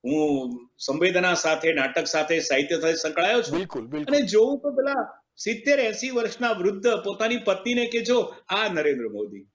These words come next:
Speaker 1: એમણે આપણને રામલલ્લા પાછા પોતાના સ્થાને બિરાજે એવું કરી આપ્યું. અને એ ત્યાંથી દક્ષિણા વગર બ્રાહ્મણ આશીર્વાદ બોલે.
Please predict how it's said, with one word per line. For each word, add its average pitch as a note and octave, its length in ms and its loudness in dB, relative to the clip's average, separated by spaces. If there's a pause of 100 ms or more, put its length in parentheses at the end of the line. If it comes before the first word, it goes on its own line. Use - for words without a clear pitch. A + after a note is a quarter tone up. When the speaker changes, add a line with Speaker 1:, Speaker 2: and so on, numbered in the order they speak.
(460)
Speaker 1:
એમણે A#3 300 0
આપણને A#3 440 0
રામલલ્લા G3+ 520 0
પાછા F3+ 800 -2
પોતાના F#3 380 0
સ્થાને F3+ 340 0
બિરાજે F3 440 2
એવું F#3+ 180 -2
કરી F3 240 2
આપ્યું. C#3 360 -2 (360)
અને A#3+ 160 4
એ C4+ 120 4
ત્યાંથી B3 840 -4
દક્ષિણા A3+ 440 4
વગર A#3+ 320 2
બ્રાહ્મણ A3 460 2 (360)
આશીર્વાદ C#4 640 0
બોલે. E3 440 -6